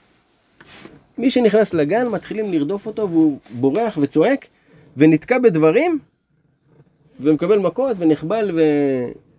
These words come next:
עד שהוא יוצא. על כן נראה אם אתה חכם, אם תוכל להיכנס אל הגן הזה.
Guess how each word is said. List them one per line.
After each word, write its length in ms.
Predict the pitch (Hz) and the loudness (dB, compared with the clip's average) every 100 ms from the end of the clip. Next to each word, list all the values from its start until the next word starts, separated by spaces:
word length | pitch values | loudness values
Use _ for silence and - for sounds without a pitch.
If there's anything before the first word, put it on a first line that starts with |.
| _ | _
עד 100 | 147 | -10
שהוא 140 | 160 139 | -2 0
יוצא. 220 | 107 90 - _ _ _ _ _ _ _ - | -2 -8 -14 _ _ _ _ _ _ _ 0
על 160 | 226 185 | 0 4
כן 160 | 233 226 | 2 2
נראה 200 | 196 220 | -2 -2
אם 140 | 202 | -2
אתה 160 | - 147 | -4 -6
חכם, 360 | 123 117 107 117 _ _ _ _ _ _ _ _ _ - | -8 -6 -8 -10 _ _ _ _ _ _ _ _ _ -2
אם 120 | 247 196 | 0 0
תוכל 220 | 165 226 | 0 2
להיכנס 460 | 208 156 151 156 | 2 0 -2 -2
אל 80 | 135 | -4
הגן 260 | 110 104 87 | -6 -8 -8
הזה. 140 | 73 | -12